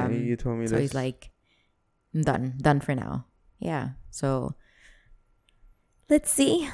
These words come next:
Speaker 2: Let's see what's gonna happen, what's gonna unravel in the next, you know, couple of weeks. But I'm praying for our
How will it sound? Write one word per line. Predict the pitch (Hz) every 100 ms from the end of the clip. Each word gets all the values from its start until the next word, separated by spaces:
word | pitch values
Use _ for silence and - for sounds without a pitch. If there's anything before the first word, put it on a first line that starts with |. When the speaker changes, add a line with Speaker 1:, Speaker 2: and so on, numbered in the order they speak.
| 247
Speaker 2:
Let's | 247
see | -
what's | 262 262
gonna | - 247
happen, | 226 208 226 220
what's | 202 -
gonna | 196 165
unravel | 165 147 147 151 156
in | 151
the | 147
next, | 143 139 - - - -
you |
know, | 147 135
couple | - - 135
of | 127 - - - -
weeks. | 143 143 127 - - - -
But | 143 135 131 - _ _ _ _ _ _ _
I'm | 170 151 - - _ _ _ _ _ _ _ _ _ _ -
praying | 151 139 143
for | -
our | 139 139